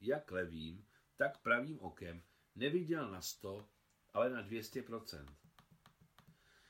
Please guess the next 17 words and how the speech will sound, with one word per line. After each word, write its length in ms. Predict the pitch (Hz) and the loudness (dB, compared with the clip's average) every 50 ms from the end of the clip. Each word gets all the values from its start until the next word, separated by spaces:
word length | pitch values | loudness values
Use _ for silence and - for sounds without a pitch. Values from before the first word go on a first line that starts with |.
| - _ _ - | -20 _ _ -2
Jeho 280 | - 127 160 175 - | 4 6 6 6 6
ostrozrakost 1000 | - - - - - 196 214 208 175 143 120 101 - - 87 90 104 - - - | 4 2 2 2 6 6 6 6 10 10 8 8 8 0 -8 -8 -8 -8 -12 -14
byla 300 | 85 92 101 107 107 104 | -10 -6 -4 -2 -2 -2
neuvěřitelná. 1120 | 110 139 - 202 139 117 113 98 80 85 82 76 - 78 76 76 73 71 67 67 67 67 - _ _ _ _ _ _ _ _ | -4 -4 2 2 2 2 0 -4 -6 -6 -8 -10 -10 -10 -10 -10 -10 -12 -12 -12 -14 -16 -20 _ _ _ _ _ _ _ _
Oční 380 | - 117 - - - - 165 165 | -8 -2 2 2 2 2 2 2
lékaři 480 | 135 113 117 113 - 156 139 123 139 147 | 2 2 0 0 0 0 0 0 2 0
ho 120 | 147 143 | 0 0
demonstrovali 800 | 113 104 110 107 117 120 117 - - - 131 127 123 131 127 127 | -2 -2 -4 -4 -4 -2 -2 -2 -2 -2 -4 -2 0 0 0 0
jako 220 | 127 123 - 127 | -2 -2 -4 -8
přírodní 580 | 120 113 - - 117 117 123 127 120 120 123 127 | -6 -2 -2 -2 0 0 -2 -2 -2 -2 -2 -2
jev. 320 | 131 135 123 107 - - _ _ _ _ _ _ _ _ _ _ _ _ _ _ _ _ _ _ _ _ _ - | -2 -2 -6 -8 -12 -18 _ _ _ _ _ _ _ _ _ _ _ _ _ _ _ _ _ _ _ _ _ -6
Viděl 380 | 92 113 127 165 185 196 165 | -2 2 6 10 10 10 10
tak, 400 | - - 107 98 110 - - - _ _ _ _ _ _ - | 8 8 12 12 12 10 8 -6 _ _ _ _ _ _ -2
jak 200 | 101 104 104 - | -2 -2 -2 2
podle 240 | 139 139 131 139 | 2 2 2 4
odborných 520 | 127 120 117 113 135 147 156 185 196 160 127 | 0 0 0 2 2 2 2 2 -4 -6 -6
měřítek 640 | 107 95 85 107 113 110 - 110 107 110 107 - | -6 -8 -6 -8 -10 -8 -6 -6 -6 -6 -6 -12